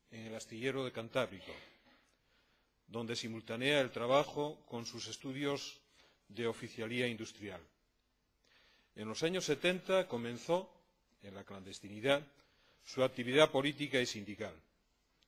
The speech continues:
En mil novecientos setenta y siete fue elegido secretario general de la sección sindical de su astillero,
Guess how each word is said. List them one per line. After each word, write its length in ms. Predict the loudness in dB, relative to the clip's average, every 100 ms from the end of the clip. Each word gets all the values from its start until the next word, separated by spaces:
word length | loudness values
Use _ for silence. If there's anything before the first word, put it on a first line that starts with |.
| _ _ _ _ _
En 140 | -10
mil 180 | -4 0
novecientos 460 | 0 2 0 0 -2
setenta 360 | -2 -6 -4 -6
y 60 |
siete 500 | 0 0 2 0 0 -8 _ _ _
fue 260 | -6 6 6
elegido 440 | 6 4 2 0
secretario 560 | 0 -2 -4 0 0 2
general 480 | -2 0 2 2 -2
de 80 | -8
la 100 | -6
sección 380 | -8 -8 -6
sindical 480 | -6 -8 -4 2 2
de 80 | 0
su 160 | -4 -6
astillero, 560 | -6 -2 0 0 -4